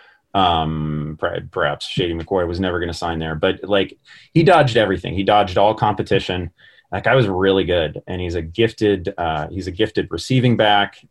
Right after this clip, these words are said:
Um, his path to, like, sixteen hundred scrimmage yards, if he just stays healthy, is pretty clean. There's nobody, there's nobody really fighting him for touches. He's just gotta stay healthy.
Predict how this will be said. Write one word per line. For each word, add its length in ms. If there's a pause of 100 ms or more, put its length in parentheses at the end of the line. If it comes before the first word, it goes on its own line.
Um, 480
his 340
path 520
to, 120
like, 320
sixteen 480
hundred 300
scrimmage 320
yards, 200
if 60
he 100
just 200
stays 240
healthy, 280
is 120
pretty 240
clean. 300
There's 180
nobody, 320
there's 180
nobody 240
really 220
fighting 320
him 140
for 120
touches. 380
He's 160
just 120
gotta 160
stay 200
healthy. 340